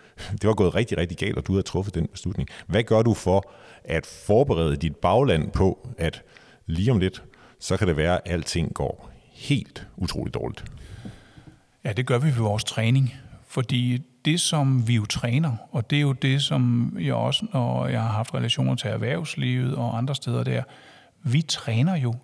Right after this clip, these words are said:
Speaker 2: det at elske kaos. At elske kaos, det er jo hele vores mindset, fordi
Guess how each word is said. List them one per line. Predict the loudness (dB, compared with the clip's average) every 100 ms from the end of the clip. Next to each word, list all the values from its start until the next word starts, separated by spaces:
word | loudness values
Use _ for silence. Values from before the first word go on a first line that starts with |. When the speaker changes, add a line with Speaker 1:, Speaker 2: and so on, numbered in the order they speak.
| _
Speaker 2:
det | -2 -2
at | -4 -6
elske | -4 -2 -4 -8
kaos. | -6 -2 -2 -2 -6 _ _ _ _ _ _ _ _ _ _ _
At | -4 -4 -4
elske | -4 -4 -6 -12
kaos, | -6 -2 -2 -2 -6 -6
det | -2
er |
jo | 0
hele | 2 0
vores | -4 -2
mindset, | 0 2 0 -2 -8 -8
fordi | -6 -4 -4 -4